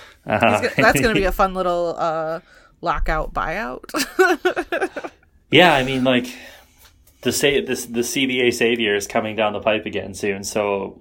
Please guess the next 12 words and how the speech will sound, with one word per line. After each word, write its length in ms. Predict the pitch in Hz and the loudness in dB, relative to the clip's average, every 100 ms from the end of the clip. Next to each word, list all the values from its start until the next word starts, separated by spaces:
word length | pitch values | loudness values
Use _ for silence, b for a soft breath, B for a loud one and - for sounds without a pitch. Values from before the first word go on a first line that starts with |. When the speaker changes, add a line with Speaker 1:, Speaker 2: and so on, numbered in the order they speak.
| - | -4
Speaker 1:
I, 200 | 104 - _ _ _ - | -4 -6 _ _ _ 0
if, 160 | 143 160 | 2 4
if 220 | 165 143 | 2 2
we 200 | 156 185 | 4 4
are 40 | |
saying 260 | - 175 143 | 4 0 2
right 160 | 123 117 | 2 2
now, 180 | 101 | -2
say 200 | 98 127 | -2 0
the 100 | 123 | 0
lockout's 420 | 117 107 104 107 107 | 2 0 -2 -6 -4
in 300 | 98 92 | -6 -8